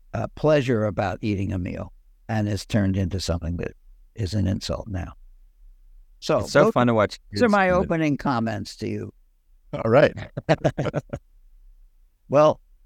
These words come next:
Speaker 1: Mister Wilson, I don't know you well enough to call you Rob, and I disdain this, I think, uh,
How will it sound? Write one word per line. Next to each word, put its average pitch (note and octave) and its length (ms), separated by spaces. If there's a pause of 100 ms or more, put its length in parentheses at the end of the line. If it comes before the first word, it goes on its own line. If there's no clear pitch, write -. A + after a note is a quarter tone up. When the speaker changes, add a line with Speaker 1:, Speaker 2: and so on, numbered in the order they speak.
(680)
Speaker 1:
Mister F#3 480
Wilson, E3 560 (240)
I E3 160
don't F3 220
know C#3 160
you D3 300
well B2 280
enough C3 300
to C#3+ 80
call C3+ 320
you D3 300
Rob, D3 520
and A#2+ 160
I C3 280 (180)
disdain D#3 1040 (480)
this, C3+ 320 (1120)
I D#3 180
think, B2+ 400 (180)
uh, A2 500